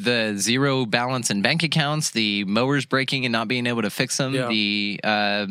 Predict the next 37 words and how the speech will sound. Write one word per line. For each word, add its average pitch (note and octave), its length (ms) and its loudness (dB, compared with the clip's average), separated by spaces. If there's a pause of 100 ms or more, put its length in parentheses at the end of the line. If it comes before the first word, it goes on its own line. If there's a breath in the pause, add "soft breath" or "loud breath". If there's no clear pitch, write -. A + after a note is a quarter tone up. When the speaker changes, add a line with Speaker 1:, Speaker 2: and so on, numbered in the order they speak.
Speaker 1:
financial B2+ 580 0
challenges B2 640 0
that A2 100 -2
my A2 140 0
wife A2 220 0
and A#2 100 0
I A2 80 0
have A2 100 -2
incurred A2+ 440 -2
as G#2+ 180 0
of F#2+ 80 -6
me A2 160 0
just G#2 220 -2
walking G#2 320 -2
the G#2 80 -4
fuck - 220 0
out G#2+ 100 -2
of G#2 40 -4
my G#2 140 0
job G2 240 0
Speaker 2:
Yep. C3 140 0
Speaker 1:
with, - 180 -14 (240 soft breath)
you B2 60 0
know, B2 80 4
draining A#2+ 380 0
our A#2 100 0
savings A2+ 500 -2
within A2 300 -2
ten A#2 200 -2
months, A#2 360 -2
you - 120 -4
know, A#2 140 0
it's A#2 160 -4
things B2 240 -2
Speaker 2:
Yeah. B2 60 0
Speaker 1:
like A#2 140 -4
that. A2 280 -2